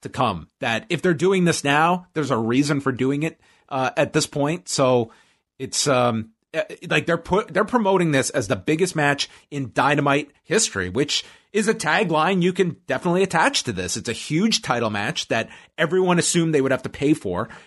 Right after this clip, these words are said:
And, like, this is, uh, this to me is going to tell you what, what is the highest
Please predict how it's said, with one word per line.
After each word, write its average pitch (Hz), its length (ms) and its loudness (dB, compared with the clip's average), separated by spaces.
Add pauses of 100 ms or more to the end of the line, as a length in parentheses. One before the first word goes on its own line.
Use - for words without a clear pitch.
(120)
And, 123 560 0 (920)
like, 127 200 -6
this 175 180 0
is, 196 220 0 (100)
uh, 127 140 -6 (500)
this 196 220 0
to 214 100 2
me 190 260 4
is 165 220 0
going 151 220 2
to 120 80 -12
tell 139 200 2
you 110 180 2
what, 131 360 0 (460)
what 202 380 -2
is 160 220 2
the 123 160 0
highest 180 680 0